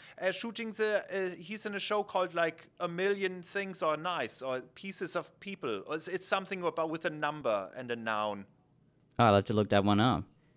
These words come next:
Speaker 2: If, if you're a piece of a Swiss Army knife, which, which, uh,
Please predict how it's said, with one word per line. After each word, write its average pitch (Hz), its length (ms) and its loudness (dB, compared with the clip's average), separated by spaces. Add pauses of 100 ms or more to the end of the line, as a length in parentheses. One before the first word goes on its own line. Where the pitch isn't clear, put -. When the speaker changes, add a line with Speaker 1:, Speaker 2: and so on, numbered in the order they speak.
(300)
Speaker 2:
If, 131 240 10
if 127 100 10
you're 139 200 12
a 135 40 10
piece 135 280 10
of 113 100 6
a 113 60 8
Swiss 117 280 4
Army 107 280 6
knife, 85 300 2
which, - 460 2 (120)
which, - 360 2
uh, 104 320 8